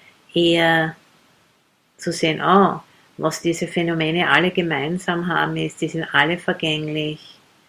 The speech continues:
die sind alle unzulänglich und die sind alle leer von einem selbst.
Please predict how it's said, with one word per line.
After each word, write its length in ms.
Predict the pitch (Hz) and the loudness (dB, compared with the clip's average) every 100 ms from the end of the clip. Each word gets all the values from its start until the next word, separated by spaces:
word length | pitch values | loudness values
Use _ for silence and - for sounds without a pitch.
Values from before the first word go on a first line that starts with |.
| _ _ _ _ - | _ _ _ _ -8
die 80 | |
sind 180 | 147 156 | -6 -2
alle 320 | 135 147 180 | 0 2 2
unzulänglich 1080 | 160 160 160 165 160 151 151 147 147 147 - | 0 -4 -4 -2 0 0 -2 -4 -6 -8 -10
und 160 | 151 143 | -8 -8
die 80 | |
sind 200 | 143 151 | -6 -6
alle 320 | 131 135 139 147 | -2 0 0 -2
leer 340 | 143 151 175 | -2 -2 -2
von 180 | - 151 | -4 -6
einem 220 | 143 139 | -6 -8
selbst. 540 | - 165 143 - - | -6 -4 -6 -12 -20